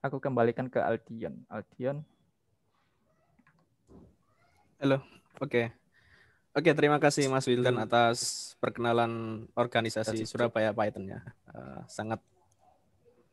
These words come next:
Speaker 2: bermanfaat
Speaker 1: Sama.
Speaker 2: informasinya. Oh iya, teman-teman, <laughs> eh, saya ingatkan kembali, jadi Surabaya Python sedang membuka open recruitment. Jadi bagi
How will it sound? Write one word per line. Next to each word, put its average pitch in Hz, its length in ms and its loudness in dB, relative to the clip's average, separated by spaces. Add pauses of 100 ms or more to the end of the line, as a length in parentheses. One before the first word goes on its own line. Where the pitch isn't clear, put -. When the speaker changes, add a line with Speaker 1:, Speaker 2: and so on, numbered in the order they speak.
(220)
Speaker 2:
bermanfaat 113 480 -2
Speaker 1:
Sama. - 80 -6
Speaker 2:
informasinya. 113 540 -2 (580)
Oh 117 80 0
iya, 143 240 10
teman-teman, 165 400 8
<laughs> 175 240 -2 (480)
eh, 160 420 10 (300)
saya 160 240 6
ingatkan 165 320 8
kembali, 139 240 6
jadi 143 260 4 (220)
Surabaya 127 560 4
Python 139 400 4
sedang 127 320 2
membuka 123 400 6
open 123 160 0
recruitment. 123 480 2
Jadi 131 320 4
bagi 120 260 -2